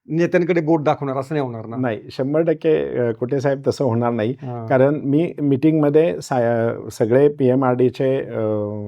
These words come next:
Speaker 2: सीईओ, अ, एमआयडीसीचे सीईओ बसले होते, पीसीएमसी, पीएमसीचे कमिशनर बसले होते, मेट्रोचे,
Speaker 1: हम्म.
Speaker 2: अ, सीएमडी बसले होते. सगळ्यांना मी तिथे एक, म, डीपी प्लॅन कसा असावा,
Speaker 1: हम्म.
Speaker 2: म्हणजे तिथनं रस्ते, कुठले रस्ते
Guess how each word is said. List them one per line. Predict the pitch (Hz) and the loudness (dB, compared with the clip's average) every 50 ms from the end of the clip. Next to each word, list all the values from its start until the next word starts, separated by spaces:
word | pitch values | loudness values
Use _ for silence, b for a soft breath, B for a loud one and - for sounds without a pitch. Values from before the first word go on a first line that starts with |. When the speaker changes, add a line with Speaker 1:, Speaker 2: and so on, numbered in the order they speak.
| 104 104 104 | -10 -10 -10
Speaker 2:
सीईओ, | - - 123 117 120 120 117 117 117 117 120 120 b b b b b b b | -6 -2 0 2 4 4 6 6 4 4 2 -2 b b b b b b b
अ, | - 117 113 113 | -4 -2 0 0
एमआयडीसीचे | 117 120 120 113 123 131 131 127 117 - 135 123 135 123 | 2 2 2 4 4 4 4 4 2 0 -2 -2 0 0
सीईओ | 120 - 123 117 113 113 117 117 | 0 0 0 0 2 4 4 4
बसले | 110 113 104 - 120 117 | 2 2 -2 -2 0 0
होते, | 110 110 117 113 113 | 0 2 4 4 4
पीसीएमसी, | 117 - _ - 113 104 - 135 131 127 123 - 139 | 2 0 _ 0 0 2 4 2 2 4 4 2 0
पीएमसीचे | 127 127 120 117 117 123 110 - 127 120 131 | 0 2 0 2 0 0 -2 -4 -4 -2 -2
कमिशनर | 123 127 113 117 113 - - 131 123 | 0 0 0 0 0 -2 -2 -2 0
बसले | 117 120 107 - - 120 | 0 0 -2 0 0 -2
होते, | 110 113 127 | 0 0 0
मेट्रोचे, | 123 117 113 117 131 131 135 127 - 147 147 | 0 0 -2 -2 0 0 0 0 2 2 2
Speaker 1:
हम्म. | 156 170 - - - - - - - - | 2 0 -2 -10 -20 -20 -20 -10 -4 -2
Speaker 2:
अ, | 117 107 | -2 2
सीएमडी | - 131 127 127 127 127 131 123 | 4 4 4 6 6 6 6 6
बसले | 120 113 - - 123 | 4 4 2 0 -2
होते. | 113 110 120 | 0 0 0
सगळ्यांना | 117 - 139 120 123 139 147 156 156 160 | -2 -2 -2 0 0 0 2 2 2 2
मी | 170 156 156 170 165 156 | 2 2 2 0 0 0
तिथे | 147 127 151 156 151 | 0 2 2 2 2
एक, | 156 156 - - | 2 0 -6 -8
म, | 123 131 131 127 123 117 113 117 113 | -4 0 0 2 2 2 0 0 0
डीपी | 113 127 127 - 156 | 0 0 0 2 0
प्लॅन | 143 147 147 143 147 160 | 2 2 2 2 2 0
कसा | 151 - 151 123 - 156 143 | 0 0 -2 -2 0 0 -2
असावा, | 127 110 - 123 107 95 85 87 - | -2 -2 -2 -4 -6 -6 -6 -6 -4
Speaker 1:
हम्म. | 139 127 120 117 110 104 117 | -4 -4 -4 -6 -8 -4 -2
Speaker 2:
म्हणजे | 131 139 - | -2 0 2
तिथनं | 131 127 123 139 143 151 165 175 180 - - | 0 -2 0 2 0 2 2 2 0 0 0
रस्ते, | 131 123 123 113 - - - 160 165 175 | 2 4 4 4 4 4 4 4 4 4
कुठले | - - - 139 131 - 147 156 151 | 0 -2 -4 -4 -2 2 2 4 4
रस्ते | 151 135 - - - 165 165 175 - - | 4 2 0 0 2 2 2 2 0 -4